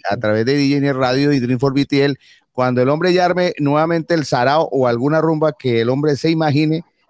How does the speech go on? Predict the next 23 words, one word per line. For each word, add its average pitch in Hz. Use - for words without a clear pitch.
les 180
aviso 185
y 143
nos 123
vamos 113
todos 139
a 135
rumbear 110
para 113
allá. 101
Eso 110
sí, 135
ahí 127
tiene 147
que 143
ir 127
todo 139
el 135
mundo, 135
tiene 127
que 143
ir 127
Nancy, 139